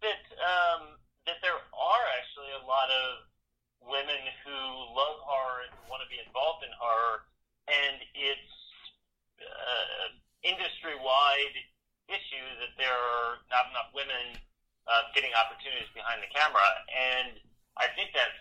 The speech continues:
starting to change, but obviously it needs to change a lot more. Um, in terms of our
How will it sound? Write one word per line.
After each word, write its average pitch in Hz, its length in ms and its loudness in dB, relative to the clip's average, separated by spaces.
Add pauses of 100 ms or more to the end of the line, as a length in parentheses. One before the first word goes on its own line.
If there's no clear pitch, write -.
starting 113 320 -2
to - 100 -20
change, 110 540 -2 (160)
but 107 320 2
obviously 113 480 4
it 107 80 -18
needs 107 180 -16
to - 160 -20
change 113 240 -4
a 107 80 2
lot 101 300 4
more. 107 500 -4 (320)
Um, 123 320 4
in 131 160 -12
terms 160 320 -4
of 117 80 -12
our 123 560 0